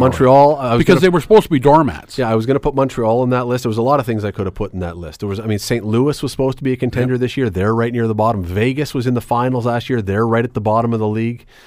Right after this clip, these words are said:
Speaker 2: Well, Vegas are an expansion team.
Speaker 1: I know, but they were
Speaker 2: They didn't know they were an
Speaker 1: They
Speaker 2: expansion
Speaker 1: didn't
Speaker 2: team
Speaker 1: know.
Speaker 2: last year.
Speaker 1: They, they, they,
Speaker 2: Now they know.
Speaker 1: they are looking like an expansion team all of a sudden this year.
Speaker 2: Well, and they're living off their laurels. They played a big run last year.
Speaker 1: But, Don, you know what? There are,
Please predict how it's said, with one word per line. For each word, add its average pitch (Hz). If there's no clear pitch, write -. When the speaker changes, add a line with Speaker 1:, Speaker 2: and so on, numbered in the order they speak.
Speaker 2:
Well, 143
Vegas 170
are -
an 147
expansion 156
team. 82
Speaker 1:
I 107
know, 143
but 107
they 104
were 98
Speaker 2:
They 147
didn't 165
know 190
they 202
were 143
an -
Speaker 1:
They 127
Speaker 2:
expansion 131
Speaker 1:
didn't 139
Speaker 2:
team 151
Speaker 1:
know. 143
Speaker 2:
last 101
year. 90
Speaker 1:
They, 117
they, 113
they, 113
Speaker 2:
Now 127
they 120
know. 92
Speaker 1:
they 123
are 123
looking 135
like 113
an 107
expansion 110
team 107
all 95
of 92
a 92
sudden 92
this 107
year. -
Speaker 2:
Well, 120
and 92
they're 87
living 92
off 92
their 87
laurels. 95
They 92
played 92
a 85
big 90
run 92
last 98
year. 101
Speaker 1:
But, 139
Don, 147
you 147
know 180
what? 170
There 156
are, 127